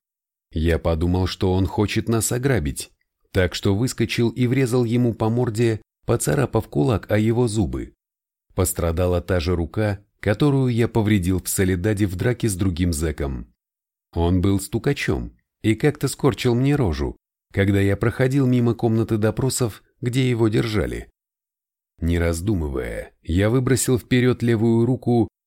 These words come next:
и разбил толстое стекло, за которым он кривлялся. Вытащив руку сквозь осколки, я увидел в кровавом месиве собственные кости. Когда я ударил того мужика в Голливуде,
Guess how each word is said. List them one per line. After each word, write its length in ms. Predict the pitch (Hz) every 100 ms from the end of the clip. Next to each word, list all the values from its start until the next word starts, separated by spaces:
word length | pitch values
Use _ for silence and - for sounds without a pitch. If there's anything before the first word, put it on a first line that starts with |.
| _ _
и 120 | 90
разбил 500 | 110 123 120 143 127
толстое 540 | - 131 117 - 123
стекло, 440 | 113 - 127 151 123
за 120 | 120
которым 460 | 139 139 131 123
он 120 | 120 113
кривлялся. 760 | 135 123 98 73 - 107 - _ _ _ _ _ _ _ _
Вытащив 640 | 82 87 78 82 - 92
руку 220 | 107 -
сквозь 320 | 101 - 98 95
осколки, 640 | 92 - 123 90 65 52 - _ _
я 320 | 80 87 104
увидел 400 | 123 131 127 131
в 100 | -
кровавом 500 | 120 120 123 117 120
месиве 460 | 123 127 - 110 107
собственные 760 | - 113 - - 92 92 90
кости. 600 | 82 85 71 - 62 - _ _ _ _ _ _ _ -
Когда 320 | 85 78 85
я 220 | 87 87
ударил 420 | 90 87 95 90
того 280 | - 90 92
мужика 420 | 92 87 90 92
в 80 | 85
Голливуде, 680 | 87 85 87 104 67 60